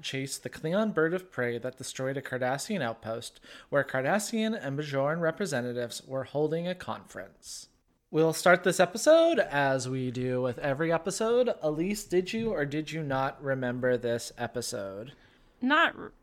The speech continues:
Speaker 2: I, the only thing I remembered that, like, sprung from this episode was that Ziyal comes to stay on Deep Space Nine. I did not remember that this was the episode where that got decided, and I did not remember the plot of this episode at all.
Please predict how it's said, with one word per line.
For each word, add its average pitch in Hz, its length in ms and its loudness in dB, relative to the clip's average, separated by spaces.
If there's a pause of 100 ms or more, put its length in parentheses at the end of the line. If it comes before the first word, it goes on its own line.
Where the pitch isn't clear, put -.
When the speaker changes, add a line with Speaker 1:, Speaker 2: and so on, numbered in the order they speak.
Speaker 2:
I, 247 140 6
the 254 180 -4
only 311 260 4
thing 359 180 -2
I 311 100 6
remembered 208 920 0
that, 170 480 4
like, 165 340 -6
sprung 190 640 -4
from 233 240 -6
this 262 180 -2
episode 247 680 -4
was 214 180 -2
that 180 220 -2
Ziyal 170 440 -2
comes 175 420 -10
to 180 80 -10
stay 165 720 -8 (120)
on 185 640 -6
Deep 190 180 -6
Space - 420 -10
Nine. 220 640 0
I 202 80 -2
did 196 160 -6
not 196 240 2
remember 180 440 -6
that 170 160 -8
this 170 240 -8
was 165 140 -12
the - 120 -8
episode 165 520 -8
where 160 120 -10
that 156 220 -10
got - 240 -6
decided, 220 640 -6
and 185 120 -10
I 175 60 -6
did 175 220 -10
not 170 200 -4
remember 165 420 -8
the 156 100 -10
plot 147 360 -8
of 165 140 -16
this - 160 -14
episode - 520 -14 (420)
at 180 100 -6
all. 160 280 -6